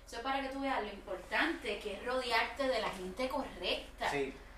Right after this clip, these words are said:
Speaker 2: pero tampoco.
Speaker 1: Ajá.
Speaker 2: Tú, tú no, ¿sabes? Otra base bien importante. Esas personas que se critican,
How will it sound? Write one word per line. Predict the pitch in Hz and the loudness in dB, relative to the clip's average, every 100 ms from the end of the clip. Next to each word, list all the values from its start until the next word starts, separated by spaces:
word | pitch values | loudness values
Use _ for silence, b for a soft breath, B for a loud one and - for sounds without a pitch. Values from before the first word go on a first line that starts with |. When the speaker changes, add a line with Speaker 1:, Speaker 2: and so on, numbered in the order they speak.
| - | 0
Speaker 2:
pero | 170 170 165 156 | 6 10 12 10
tampoco. | 156 156 151 160 135 123 123 - - - - - - - - | 6 4 6 6 6 0 -4 -8 -14 -16 -16 -16 -16 -4 0
Speaker 1:
Ajá. | 147 | 2
Speaker 2:
Tú, | 151 151 151 | 4 2 0
tú | 147 147 | -2 2
no, | 156 143 - | 4 2 0
¿sabes? | 208 185 - - B B B - | 2 2 0 -8 B B B -2
Otra | 135 151 | 2 6
base | 151 151 160 | 8 6 2
bien | 151 151 | 0 -2
importante. | 151 143 139 147 143 - 120 117 - | -4 -2 0 2 2 0 -6 -6 -8
Esas | - 185 | -2 0
personas | 180 185 180 | 0 0 -2
que | 175 | -2
se | 170 160 | -4 -4
critican, | 160 165 151 - | -4 -4 -2 -4